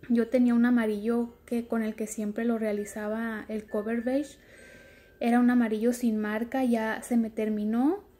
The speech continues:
Y pues esta es la primera vez que voy a realizarlo con este amarillo. Solamente voy a poner lo que es un empujador.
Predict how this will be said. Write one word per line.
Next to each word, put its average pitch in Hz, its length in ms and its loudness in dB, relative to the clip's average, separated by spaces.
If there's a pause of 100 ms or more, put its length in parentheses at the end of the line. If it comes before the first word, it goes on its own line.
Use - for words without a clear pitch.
(100)
Y 233 140 0
pues 233 220 -2
esta 220 180 -4
es 233 80 -2
la 240 160 0
primera 214 400 -4
vez 220 200 -4
que 240 100 -2
voy 220 180 -4
a 220 80 -2
realizarlo 214 580 -2
con 202 360 -4
este 196 320 -8
amarillo. 240 640 2 (1200)
Solamente 254 640 2
voy 247 180 0
a 254 160 -2
poner 220 300 -2
lo 240 160 -2
que 240 100 0
es 240 240 -4 (180)
un 247 300 4
empujador. 240 800 2